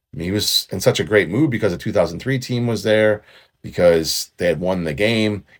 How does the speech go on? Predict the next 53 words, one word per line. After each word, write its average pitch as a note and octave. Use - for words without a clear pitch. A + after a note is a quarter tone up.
You F2
know, D#2
today G#2
you F2
lose F2+
the D#2
game F#2
and, F#2+
and B2+
you G#2+
lose E2+
Jim F2
Boeheim. F#2+
And, A#2+
and B2
it's, -
it's B2+
weird. A#2
You -
know, F#2
it's, F#2
it's G2
just -
gonna A2+
be A2+
a G2+
weird G#2+
feeling G#2+
to G2+
see -
Jim E2+
Boeheim F2
not E2
there. E2+
I E2
know F#2
I'm F2
not E2
always E2+
positive E2
and D#2
always E2
best, -
I've D2
always, D#2+
I've D#2+
been D#2
critical G#2+
of G#2+
him G#2
at E2
times, B2+
but, F#2